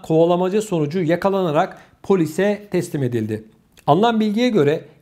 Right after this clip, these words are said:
Eminönü'nde seyir halindeki sürücüsünün kimliği henüz öğrenilemeyen bir otomobil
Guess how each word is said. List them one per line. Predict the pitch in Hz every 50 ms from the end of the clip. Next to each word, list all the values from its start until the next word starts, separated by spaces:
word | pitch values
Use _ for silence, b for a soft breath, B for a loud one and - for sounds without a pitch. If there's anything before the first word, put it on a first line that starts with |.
| _ -
Eminönü'nde | 135 147 165 196 233 247 247 220 202 180 156 143 156 180 - -
seyir | - - - 165 196 240 240
halindeki | 233 208 185 180 175 165 160 165 170 175
sürücüsünün | - - 180 175 175 165 170 - - 180 202 196
kimliği | 190 - 180 180 180 185 185 151
henüz | 156 190 202 202 170 - -
öğrenilemeyen | 160 160 165 175 175 185 185 196 190 180 170 151 147
bir | 156 160
otomobil | 165 151 160 160 147 135 131 151 175